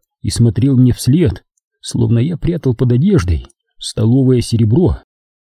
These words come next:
Я забрался в седан, Кмузу завел мотор и рванул машину с места. Мы выехали через главные ворота. Я не переставал думать о предложении Умара.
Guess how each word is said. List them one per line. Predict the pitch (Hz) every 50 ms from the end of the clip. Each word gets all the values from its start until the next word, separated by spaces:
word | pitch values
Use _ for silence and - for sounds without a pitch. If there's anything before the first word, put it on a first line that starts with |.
| _ _ _ _ _ _ _ _ _ _ _ _ _ _ _ _ _ _
Я | - - 98 110 110 107
забрался | 104 92 110 101 98 123 123 107 - -
в | - -
седан, | - 113 104 117 143 139 98 69 - - _ _ _ _ _ _ _ -
Кмузу | - 113 123 180 185 120 123
завел | 95 101 104 117 165 185 151
мотор | 120 113 - - 123 123 120 - - - _ _ _ _ _ _
и | - -
рванул | 117 113 107 117 131 170 175
машину | 151 147 - - 180 175 143
с | - -
места. | 143 185 190 - - - 82 67 - _ _ _ _ _ _ _ _ _ _ _ _ -
Мы | - 123 110 107
выехали | 104 104 127 143 117 - 127 117 113
через | - - 120 113 95
главные | 98 110 127 135 120 123 123 117
ворота. | 113 120 113 135 175 165 - 82 69 - _ _ _ _ _ _ _ _ _ _ _ _ _ _
Я | - - 98 98 110
не | 147 151 131
переставал | - 139 143 127 - - 135 143 165 156
думать | 127 113 139 170 160 135 - 120
о |
предложении | 113 - 123 117 127 139 113 135 180 160 123 123
Умара. | 123 135 139 160 170 147 - 78 71 -